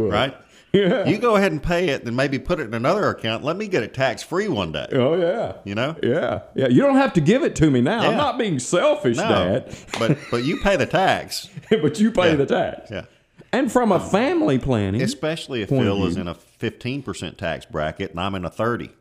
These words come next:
Speaker 1: Oh, yeah.
Speaker 2: Right? Doesn't that make more sense?
Speaker 1: Oh, yeah. Yeah.
Speaker 2: You know that the tax has to be paid. Why not pay it at a lower rate?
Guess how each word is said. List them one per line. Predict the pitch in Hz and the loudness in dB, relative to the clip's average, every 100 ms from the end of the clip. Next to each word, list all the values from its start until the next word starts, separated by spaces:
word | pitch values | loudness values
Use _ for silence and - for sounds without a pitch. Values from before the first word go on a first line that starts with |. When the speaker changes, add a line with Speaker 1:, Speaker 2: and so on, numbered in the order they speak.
| - | -2
Speaker 1:
Oh, | 85 120 | 0 0
yeah. | 160 233 | -2 -2
Speaker 2:
Right? | 254 202 - - _ | -2 -4 -8 -14 _
Doesn't | 90 101 | -6 -4
that | 107 95 | -4 -4
make | 110 | -6
more | 98 113 | -4 -6
sense? | - 139 165 - - | -4 -6 -6 -8 -4
Speaker 1:
Oh, | |
yeah. | 170 226 262 175 - _ _ _ _ | -2 -2 -4 -6 -10 _ _ _ _
Yeah. | 104 175 214 - | -2 0 -2 -4
Speaker 2:
You | 113 | 0
know | 135 214 | 4 4
that | 175 | 2
the | 101 | -2
tax | - 139 127 - | -4 -2 -2 -2
has | 110 - | -4 -4
to | |
be | 90 87 | -6 -6
paid. | - 156 147 95 | -4 -2 -2 -2
Why | 113 | 0
not | 143 131 | 0 -2
pay | - 131 | -4 -2
it | 123 | 0
at | 113 | 0
a | 104 | 2
lower | 110 107 95 | 2 4 2
rate? | 117 127 | 2 2